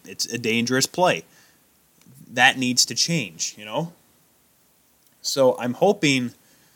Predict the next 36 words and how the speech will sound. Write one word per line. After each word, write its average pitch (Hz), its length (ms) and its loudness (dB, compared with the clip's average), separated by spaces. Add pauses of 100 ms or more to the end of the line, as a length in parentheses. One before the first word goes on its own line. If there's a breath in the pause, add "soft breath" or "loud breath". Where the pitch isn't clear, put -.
(460 soft breath)
that 117 100 -2
he 113 80 0
cracks 120 380 -4
down 101 220 -8
on 92 160 -14
it. 90 120 -20
And 113 140 -16
like 135 180 -4
I 127 80 2
said, 92 300 -4
it's, - 320 -4
it's 123 160 -8
a 120 40 -8
dangerous 135 600 -4
hit. 98 300 -8 (460)
There 113 220 -6
should 147 460 2
be 135 160 0
suspensions. 104 1000 -2 (180)
There 117 160 -2
should 156 220 4
be 151 100 4
tougher 139 380 -2
sentences 123 560 0
being 123 260 -2
handed 120 400 -2
down. 107 420 -4 (920 soft breath)
And 120 240 -2 (120)
like 156 180 -6
I 180 60 0
said, 196 180 4
it's 139 120 0
a 139 40 -4
completely 196 420 0
different 123 300 -2
game. 120 340 -6